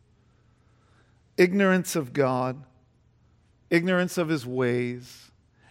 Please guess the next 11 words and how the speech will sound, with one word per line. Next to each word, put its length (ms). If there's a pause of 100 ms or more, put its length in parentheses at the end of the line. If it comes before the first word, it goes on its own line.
(120)
ignorance 480
of 140
what 180
it 140
means 600
to 140
experience 680
a 80
relationship 760
with 140
him 260